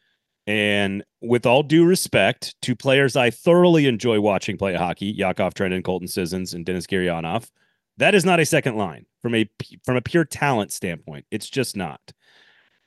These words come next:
Uh, Evangelista, Novak, and Glass has that type of upside, right? I mean, when you look at their pure ability and their pure talent,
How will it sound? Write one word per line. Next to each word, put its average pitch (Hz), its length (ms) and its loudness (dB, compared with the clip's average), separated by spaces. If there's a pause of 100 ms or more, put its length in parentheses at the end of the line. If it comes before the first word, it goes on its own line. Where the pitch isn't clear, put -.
(140)
Uh, 110 320 4 (300)
Evangelista, 143 880 2 (260)
Novak, 127 640 4
and 98 200 -4
Glass 120 540 0 (200)
has 143 320 0
that 120 220 0
type 110 220 -2
of 90 100 -4
upside, 80 420 -6 (400)
right? 131 260 2 (240)
I 110 60 -6
mean, 113 180 0
when 117 100 0
you 127 120 -2
look 135 160 2
at 117 80 -6
their 113 120 -2
pure 151 460 0
ability 107 640 0 (400)
and 101 120 -4
their 101 120 -2
pure 113 260 -4
talent, 113 540 0